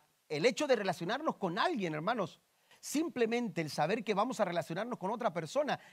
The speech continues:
esto ya conlleva, eh, eh, distintas opiniones, distintas situaciones, y esto en su momento va a provocar molestia, va a incomodar, y va,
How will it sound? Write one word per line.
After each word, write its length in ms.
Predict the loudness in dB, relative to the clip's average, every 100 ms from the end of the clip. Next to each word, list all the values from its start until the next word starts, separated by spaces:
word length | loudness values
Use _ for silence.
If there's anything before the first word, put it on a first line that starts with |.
| -4
esto 320 | -2 -2 -4
ya 280 | 0 0 0
conlleva, 680 | -4 -4 -2 0 2 2 -2 _ _ _ _ -4
eh, 320 | -2 -2 -4
eh, 40 |
distintas 540 | -4 -6 -4 -4 -2 -4
opiniones, 840 | -6 -4 -2 -4 -6 -10 -18 -20 _ _ _ _ _ _ -8
distintas 680 | -6 -6 -6 -4 -2 -2
situaciones, 840 | -4 -4 -4 -2 -2 -2 -4 -10 -18 _ _ _
y 100 | -2
esto 380 | 2 2 2 -2 -2
en 140 | -2
su 180 | 0 -2
momento 560 | 0 0 -2 -2 0
va 320 | 6 6 6 2 -14 _ -4
a 140 | -2
provocar 680 | 0 -2 -2 4 6 6 2
molestia, 640 | -2 0 0 -2 -4 -2
va 260 | 2 4 4
a 120 | 0 -6
incomodar, 680 | -6 -4 -4 2 4 4 0
y 100 | -2
va, 140 | -2